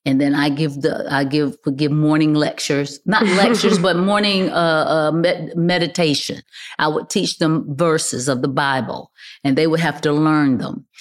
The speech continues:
Speaker 1: while they're eating breakfast. This is before they went to school. And this was every day, you know. And so, uh, I think establishing those kind of things,
Speaker 2: The rituals.
Speaker 1: the rituals. And, and then also I would go off of them.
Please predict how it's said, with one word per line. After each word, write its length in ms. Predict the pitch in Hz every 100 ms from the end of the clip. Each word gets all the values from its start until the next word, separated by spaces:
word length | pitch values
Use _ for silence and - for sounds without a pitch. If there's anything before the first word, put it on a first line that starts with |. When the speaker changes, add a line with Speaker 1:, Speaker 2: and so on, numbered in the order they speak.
| - -
Speaker 1:
while 200 | 143 147
they're 180 | 156
eating 280 | 160 156 151
breakfast. 360 | 131 127 - 131
This 120 | 175
is 80 | 190
before 280 | 180 190 175
they 120 | 170
went 200 | 160 -
to 60 | 160
school. 540 | - 160 135 - - - - -
And 300 | 156 151 143
this 220 | 175 196 180
was 180 | 165 - _
every 840 | 190 208 214 185 170 180 175 170
day, 540 | 151 160 135 - - - _ _
you 160 | 170 151
know. 360 | 143 - - _ _
And 180 | 180 180
so, 440 | 202 175 160 160 - - - 170
uh, 260 | 165 160
I 120 | 170 180
think 240 | 220 175
establishing 840 | 170 - 185 180 190 - 175 165
those 240 | 170 170 170
kind 260 | 180 175
of 160 | 160 -
things, 760 | - 170 180 220 262 269 - - _ _ _ _ -
Speaker 2:
The 80 | 175
rituals. 580 | 175 170 175 175 175 170
Speaker 1:
the 120 | 170
rituals. 680 | 170 196 196 208 214 214 -
And, 280 | 175 165 160 - -
and 340 | 170 170 170 -
then 460 | 175 190 240 285 277
also 340 | - 269 269
I 160 | 214 196
would 160 | 196 190
go 220 | 208 -
off 320 | 180 311 -
of 160 | 131 135
them. 320 | 120 127